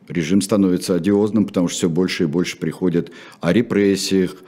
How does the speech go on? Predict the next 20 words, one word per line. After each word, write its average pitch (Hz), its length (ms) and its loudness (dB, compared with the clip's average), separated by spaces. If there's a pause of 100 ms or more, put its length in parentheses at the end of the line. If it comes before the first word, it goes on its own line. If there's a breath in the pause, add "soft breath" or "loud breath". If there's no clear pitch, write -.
(220 loud breath)
о 92 140 0
чистках, 107 800 0 (200 loud breath)
о 90 120 0
цензуре, 101 960 2 (400 loud breath)
о, 92 920 0 (100)
об 95 180 0
эскадронах 117 640 2
смерти. 92 680 -2 (1800 loud breath)
А 82 180 0
ведь, 104 400 -2
э, 107 340 0 (800)
одним 117 320 2
из 98 80 0
способов 101 580 -4 (120)
управления, 120 520 2
ну 180 120 4
да, 104 140 2
и 90 60 2
потом 90 380 0
Джонсон, 90 640 2